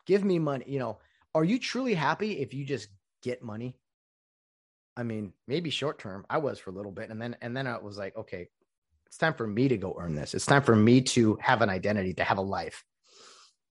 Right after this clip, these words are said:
And so I, I'm using money as kind of a, a weird analogy that way. But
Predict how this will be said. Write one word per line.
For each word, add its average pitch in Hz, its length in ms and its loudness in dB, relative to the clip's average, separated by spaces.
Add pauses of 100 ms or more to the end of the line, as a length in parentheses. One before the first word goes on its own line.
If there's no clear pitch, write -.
(600)
And 127 340 6
so 131 160 2
I, 135 240 4
I'm 156 260 -2
using 170 280 6
money 139 220 4
as 120 100 -6
kind 127 220 0
of 104 60 -4
a, 101 80 -4
a 107 100 -4
weird 123 240 4
analogy 120 380 0
that 107 160 -4
way. 107 100 -4
But 110 240 -2